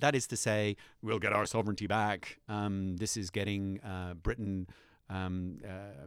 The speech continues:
restoring British democracy, uh, you know, home of, home of parliaments and democracy," and so on. I, I, that's a f-,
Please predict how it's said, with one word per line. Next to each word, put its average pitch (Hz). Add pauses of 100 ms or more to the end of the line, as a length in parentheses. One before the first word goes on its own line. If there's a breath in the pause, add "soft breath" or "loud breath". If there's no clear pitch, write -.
restoring 107
British 113
democracy, 95
uh, 85 (120)
you 104
know, 90
home 120
of, 107 (120)
home 123
of 117 (100)
parliaments 117
and 113
democracy," 107
and 85
so 123
on. 104 (380 loud breath)
I, - (280)
I, 147 (840 loud breath)
that's -
a 233
f-, -